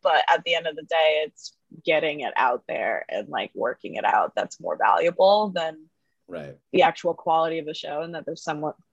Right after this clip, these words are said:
Speaker 1: something to kind of learn from every single one.
Speaker 2: Mm-hmm. Absolutely. Um,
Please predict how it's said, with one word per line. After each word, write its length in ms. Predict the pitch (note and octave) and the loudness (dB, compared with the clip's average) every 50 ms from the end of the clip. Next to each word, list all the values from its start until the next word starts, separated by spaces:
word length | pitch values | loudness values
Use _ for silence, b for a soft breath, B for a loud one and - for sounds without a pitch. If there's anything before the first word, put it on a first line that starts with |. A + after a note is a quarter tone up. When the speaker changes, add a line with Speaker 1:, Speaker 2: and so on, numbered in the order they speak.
| _ | _
Speaker 1:
something 440 | - - - E3+ D#3+ - D#3+ D#3+ D3+ | -8 -4 -4 -4 -2 -2 -4 -2 -2
to 80 | D#3+ - - _ - | -4 -4 -4 _ -4
kind 160 | D#3+ D#3 D#3 | -2 0 0
of 100 | D3+ D#3+ | -2 -2
learn 220 | D#3+ D3+ D3+ D#3+ E3+ | -2 -4 -4 -4 -4
from 180 | - F3 E3 | -4 -2 -2
every 220 | E3+ E3 F3 F3 F3+ | -2 -2 -2 -2 -4
single 320 | - - F#3 F#3 F#3+ F#3+ | -6 -6 -6 -2 0 0
one. 240 | F#3 F#3 F#3+ G3 G3 - _ _ _ _ _ _ - | 0 0 0 -2 -4 -6 _ _ _ _ _ _ -14
Speaker 2:
Mm-hmm. 300 | A2 G#2 G2+ F#2+ A2+ A#2 - _ _ _ - | -12 -12 -12 -14 -14 -16 -18 _ _ _ -20
Absolutely. 580 | D#2 D#2 - D#2 D#2+ E2+ E2+ D#2+ C2+ B1 C#2+ - _ _ _ _ _ _ _ _ _ _ _ _ | -20 -18 -14 -12 -12 -12 -12 -12 -14 -18 -20 -20 _ _ _ _ _ _ _ _ _ _ _ _
Um, 720 | - A2 A#2+ B2 A#2+ A#2+ A#2 A2+ G#2+ G2+ F#2+ F#2 F2+ - | -2 0 2 4 4 4 2 2 0 -4 -10 -12 -14 -18